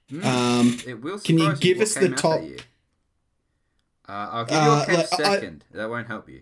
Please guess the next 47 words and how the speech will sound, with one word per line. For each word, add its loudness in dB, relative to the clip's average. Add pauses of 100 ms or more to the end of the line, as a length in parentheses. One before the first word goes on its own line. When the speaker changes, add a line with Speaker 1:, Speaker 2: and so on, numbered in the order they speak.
Speaker 2:
Okay. 0
Speaker 1:
Oh, 0
wait, -4
Lethal -8
Speaker 2:
That 4
Speaker 1:
Weapon 4
Speaker 2:
won't 2
help 2
Speaker 1:
three -2
Speaker 2:
me. -8
Speaker 1:
came -14
second. -18 (800)
Speaker 2:
Ooh, 4
okay. 2
Speaker 1:
Sister -2
Act -2
Speaker 2:
Oh, 2
Speaker 1:
was 0
Speaker 2:
so 4
it 4
was 2
Speaker 1:
the -6
Speaker 2:
pretty -2
Speaker 1:
third -2
Speaker 2:
close. -2
Speaker 1:
highest -12
grossing. -20 (1040)
Speaker 2:
Jeez, 0 (140)
okay. -2
Speaker 1:
Then -4
Home -2
Alone, -2
Speaker 2:
Um, 0
Speaker 1:
then -6
Wayne's -8
World. -16 (1400)
Speaker 2:
Fuck, -8
Wayne's 4
World 4
did 2
better 2
than 4
I 2
thought. 0
<laughs> -2 (260)
Speaker 1:
Mm. -4
Speaker 2:
What, 2